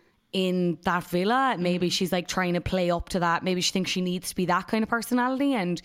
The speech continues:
Speaker 2: Yeah.
Speaker 1: she's mistaking this thing of, like, being a strong character like Amber to being just this, like, very insecure, self-fulfilling prophecy. That's the one thing I've said throughout this whole episode was
Speaker 2: Yeah.
Speaker 1: like,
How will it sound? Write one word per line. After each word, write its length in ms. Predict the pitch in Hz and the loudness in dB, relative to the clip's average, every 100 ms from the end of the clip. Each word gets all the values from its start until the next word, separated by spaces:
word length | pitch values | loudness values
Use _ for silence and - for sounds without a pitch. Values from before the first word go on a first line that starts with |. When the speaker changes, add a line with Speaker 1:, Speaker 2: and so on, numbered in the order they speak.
| - | -6
Speaker 2:
Yeah. 280 | 175 160 160 | -2 -2 -2
Speaker 1:
she's 240 | - 202 185 | -2 -2 0
mistaking 560 | 185 214 196 180 185 | -2 0 -2 -2 -2
this 100 | 180 | -2
thing 220 | - 185 | -2 0
of, 100 | 180 | 0
like, 240 | 180 170 - | 0 -2 -2
being 220 | 185 180 | 0 0
a 80 | 175 | -2
strong 400 | - 190 180 170 | 0 2 2 0
character 500 | 190 190 175 180 165 | 0 0 -2 0 2
like 220 | 175 170 | 0 2
Amber 640 | 180 185 175 160 147 139 - - - _ - | 2 2 0 0 -2 -4 -10 -20 -20 _ -14
to 80 | 165 | -6
being 440 | 214 185 180 175 | -2 0 0 0
just 340 | 190 180 - | 0 -2 -2
this, 220 | 185 170 175 | -4 -4 -2
like, 380 | 160 156 - - - _ | 0 -2 -4 -16 -20 _
very 340 | 170 196 196 180 | -2 0 0 0
insecure, 680 | 175 190 208 185 175 170 165 - - | -2 -4 -2 0 0 0 -4 -10 -14
self-fulfilling 640 | - 208 185 190 - 185 170 | -4 -2 0 -4 -4 -2 -2
prophecy. 480 | 180 175 175 175 170 | 0 -2 -2 -2 0
That's 220 | 226 - | -2 0
the 80 | 220 | 0
one 220 | 208 208 | 2 0
thing 140 | 196 | 0
I've 160 | 185 170 | 0 0
said 260 | 185 180 - | -2 -2 -2
throughout 320 | 175 180 175 | -2 -2 -2
this 120 | 170 | -2
whole 240 | 175 175 | 0 0
episode 440 | 170 170 175 165 160 | 0 -2 -2 0 0
was 100 | 196 | 2
Speaker 2:
Yeah. 120 | 175 | 2
Speaker 1:
like, 260 | 160 156 | 0 -4